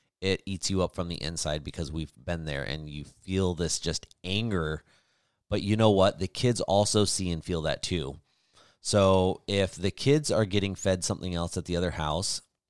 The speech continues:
and they come over and it's spilling out to, um, calling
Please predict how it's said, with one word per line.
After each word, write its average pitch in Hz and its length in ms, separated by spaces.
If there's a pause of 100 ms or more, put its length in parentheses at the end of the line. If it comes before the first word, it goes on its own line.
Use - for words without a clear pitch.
and 90 140
they 87 100
come 90 220
over 82 480
and 82 460 (500)
it's 92 220
spilling 92 500
out 85 300
to, 85 640 (540)
um, 80 420
calling 85 720